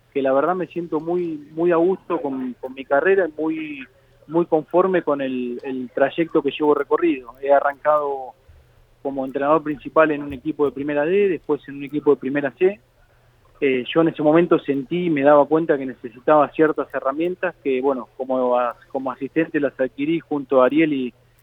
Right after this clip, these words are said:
y junto a Gustavo Quinteros, y bueno, yo ya hace un año que venía con,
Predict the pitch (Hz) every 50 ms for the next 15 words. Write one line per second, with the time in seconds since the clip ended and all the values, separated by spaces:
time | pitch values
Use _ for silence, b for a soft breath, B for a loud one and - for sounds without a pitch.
0 | _ _ - - - 160 160 147 147 143 139 127 - 165 160 151 147 147 143 165
1 | 180 185 190 180 - - 147 139 135 135 147 135 120 107 - - 160 170 165 -
2 | - 156 156 151 139 - - 156 165 175 180 180 185 185 180 185 202 208 _ _
3 | _ _ _ _ _ _ _ _ _ - 139 135 143 151 165 170 165 151 135 147
4 | 147 143 139 135 131 127 131 127 120